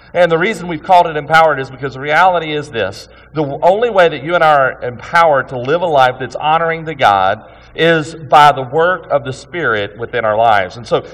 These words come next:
in this series, we're looking at the Holy Spirit's role in our lives. And so as we, I read that text, you can see that Jesus, the way that he comforts his disciples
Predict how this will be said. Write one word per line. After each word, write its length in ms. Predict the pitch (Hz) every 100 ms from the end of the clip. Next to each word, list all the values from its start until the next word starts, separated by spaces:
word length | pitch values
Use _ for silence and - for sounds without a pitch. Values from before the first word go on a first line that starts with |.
| -
in 220 | 185 208
this 200 | 190 -
series, 380 | 240 208 143 160
we're 140 | 170
looking 400 | 156 196 170 147
at 360 | - 143 135 135
the 120 | 131
Holy 260 | 160 160
Spirit's 480 | 147 - 180 147 117
role 560 | 120 151 131 107 101 104
in 140 | 117
our 140 | 113 113
lives. 580 | 123 87 - - - _ _ _ _ -
And 100 | 175
so 140 | 208
as 100 | 180
we, 160 | 151 175
I 140 | 175
read 220 | 170 202 208
that 160 | 165
text, 420 | - 240 156 135
you 100 | 190
can 160 | 190 190
see 280 | - 170 156 - - -
that 100 | 165
Jesus, 680 | - 240 254 156 120 127 - - -
the 80 | 170
way 240 | 196 233
that 140 | 220
he 160 | 196 202
comforts 560 | - 226 240 226 190 -
his 180 | 185
disciples 800 | 147 156 208 190 185 - 113 123